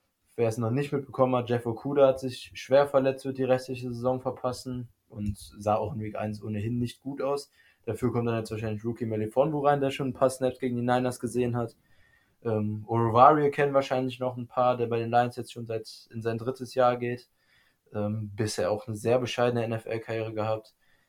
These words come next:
Und im Slot spielt undrafted Rookie A J Parker, der hat jetzt gegen die Niners wenig Snaps gesehen, aber das liegt wahrscheinlich daran, dass die Niners auch kaum in eleven Personnel spielen. Ähm, und dann Slot Connor,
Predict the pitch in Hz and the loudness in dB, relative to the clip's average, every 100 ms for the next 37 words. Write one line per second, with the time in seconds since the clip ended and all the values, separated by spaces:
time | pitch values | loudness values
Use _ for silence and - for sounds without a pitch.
0 | _ _ - 113 113 - 127 131 123 117 | _ _ -6 -4 -4 2 2 4 0 0
1 | - 127 123 120 117 127 127 139 123 120 | 2 4 2 0 -6 -4 -4 0 0 2
2 | 110 113 127 160 156 117 113 117 - 113 | 2 6 6 6 2 -2 -2 -4 -8 -8
3 | 110 107 123 117 113 123 123 - 123 - | -2 2 2 0 -2 -2 -4 -8 -10 -10
4 | 123 113 120 113 95 101 101 - 110 110 | -12 -8 -6 -4 -4 -4 -6 -10 -10 -10
5 | 107 110 110 - 110 107 104 - 104 104 | -6 -4 -6 -4 -4 -2 -6 -6 -6 -4
6 | 107 - - - 110 107 101 104 113 110 | -6 -10 -14 -4 -4 -2 -2 -2 -4 -8
7 | 113 - 113 107 107 - 107 110 - _ | -12 -10 -8 -8 -10 -10 -8 -8 -12 _
8 | _ _ _ _ _ - 101 98 95 95 | _ _ _ _ _ -12 -10 -10 -12 -18
9 | _ _ _ _ 104 95 95 95 117 107 | _ _ _ _ -14 -8 -8 -6 -6 -6
10 | - 110 104 104 | -4 -2 0 -2